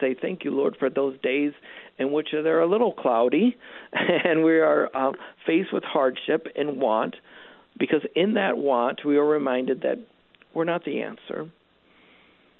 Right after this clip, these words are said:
but we know the answer, and his name is Jesus,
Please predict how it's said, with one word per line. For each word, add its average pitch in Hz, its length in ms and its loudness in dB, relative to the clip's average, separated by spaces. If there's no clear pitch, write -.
but 143 100 -2
we 147 120 0
know 139 220 2
the 131 100 2
answer, 127 600 -2
and 123 100 -6
his 123 120 -4
name 139 180 0
is 123 200 -4
Jesus, 127 420 -4